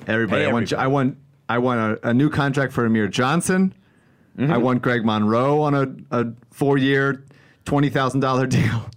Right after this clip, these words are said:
Speaker 1: Uh, I lo-, I
Speaker 2: You
Speaker 1: love
Speaker 2: gotta
Speaker 1: it, man.
Speaker 2: pay T J. You gotta pay T J. He's a
Speaker 1: I
Speaker 2: good
Speaker 1: don't
Speaker 2: locker
Speaker 1: know.
Speaker 2: room guy.
Speaker 1: We'll get to
Speaker 2: And,
Speaker 1: that. We're, we're having, we're
Speaker 2: and
Speaker 1: having
Speaker 2: once
Speaker 1: fun.
Speaker 2: you're over the cap, it's impossible to sign anybody else anyway.
Speaker 1: That's
Speaker 2: So you
Speaker 1: right.
Speaker 2: might as well just sign your own fucking guys.
Speaker 1: Why need it?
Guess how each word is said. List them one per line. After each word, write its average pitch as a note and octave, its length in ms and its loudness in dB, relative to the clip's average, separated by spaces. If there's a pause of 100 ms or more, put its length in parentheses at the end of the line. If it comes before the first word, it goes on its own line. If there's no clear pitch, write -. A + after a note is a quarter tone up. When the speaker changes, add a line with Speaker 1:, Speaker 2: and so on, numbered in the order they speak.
(680)
Speaker 1:
Uh, A2 640 0 (920)
I G#2 100 0
lo-, G2+ 100 0
I F#2+ 160 -2
Speaker 2:
You G2 60 0
Speaker 1:
love F#2 100 0
Speaker 2:
gotta F3 140 0
Speaker 1:
it, - 20 -2
man. A#3 80 0
Speaker 2:
pay G#3+ 140 0
T A#3+ 240 -2
J. D#3+ 360 0 (160)
You D3 120 0
gotta G3 180 2
pay F#3 160 -2
T - 240 -2
J. C#3+ 340 -2 (140)
He's A2+ 140 -2
a - 40 -6
Speaker 1:
I - 40 -6
Speaker 2:
good D3 80 2
Speaker 1:
don't E3+ 80 -2
Speaker 2:
locker C3+ 240 0
Speaker 1:
know. C3+ 60 -2
Speaker 2:
room B2+ 180 -2
guy. B2 360 -4
Speaker 1:
We'll C3+ 140 2
get D3 140 0
to B2 80 -2
Speaker 2:
And, A2+ 80 0
Speaker 1:
that. G2+ 100 -2 (160)
We're, B2+ 240 0
we're C3+ 140 0
having, C3 240 -2
we're - 40 -2
Speaker 2:
and - 20 -
Speaker 1:
having B2+ 100 2
Speaker 2:
once C3+ 160 0
Speaker 1:
fun. A#2+ 80 0
Speaker 2:
you're F3 80 2
over G3 260 0
the D#3+ 80 0
cap, E3+ 640 -4
it's D3 160 -4
impossible D#3 520 -2
to B2+ 60 -6
sign C#3+ 280 -2
anybody C3+ 400 0
else B2 220 -2
anyway. B2 340 0
Speaker 1:
That's A2+ 160 -2
Speaker 2:
So G#2 80 0
you - 40 0
Speaker 1:
right. C#3 60 0
Speaker 2:
might F3 60 0
as B2 80 -4
well B2 80 -4
just G#2+ 140 -6
sign A#2+ 160 -2
your A#2 100 -2
own A#2+ 80 -4
fucking A2+ 380 -4
guys. G#2+ 300 -2
Speaker 1:
Why G2+ 140 0
need G2 200 2
it? F#2+ 120 -2